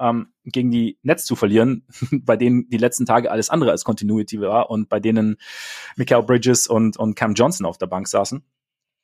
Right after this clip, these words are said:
ohne zu spielen. Und dann frage ich mich einfach, okay, und es kam dann noch, ja, sie wollen halt den, den Rest der Saison nutzen, um zu schauen, was sie dann, was sie angehen müssen und, und keine Ahnung, die, die, die,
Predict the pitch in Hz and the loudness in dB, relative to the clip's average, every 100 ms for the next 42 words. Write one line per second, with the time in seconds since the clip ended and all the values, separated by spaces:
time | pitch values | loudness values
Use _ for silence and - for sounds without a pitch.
0 | _ _ _ - - - - 151 113 - | _ _ _ -20 -20 -20 -2 0 0 -2
1 | - 98 120 - - - - - _ _ | -6 -4 -6 -8 -18 -18 -18 -20 _ _
2 | - 135 139 - - _ _ _ 139 127 | 2 2 2 -6 -20 _ _ _ -4 2
3 | 156 165 135 139 - 156 - - _ _ | 4 4 4 4 4 2 0 -14 _ _
4 | _ - 147 - _ _ - - - 180 | _ -8 -8 -10 _ _ -10 -2 0 2
5 | 160 127 131 147 131 143 135 135 117 120 | 2 0 0 0 2 2 2 -2 -4 -4
6 | 117 117 113 113 107 127 131 113 113 117 | -4 -2 -2 2 2 2 0 2 2 2
7 | - 123 117 117 110 117 135 127 117 113 | -2 -2 -2 -2 0 4 4 4 2 0
8 | - 120 117 113 110 110 107 - - - | -2 0 0 0 -2 -2 0 0 0 -2
9 | 147 139 131 135 123 113 113 120 117 143 | 0 2 2 2 0 -2 -2 -6 -6 -4
10 | 147 139 180 147 147 120 151 139 160 135 | -2 0 2 0 -2 -12 -14 -10 -8 -6
11 | 131 131 | -6 -6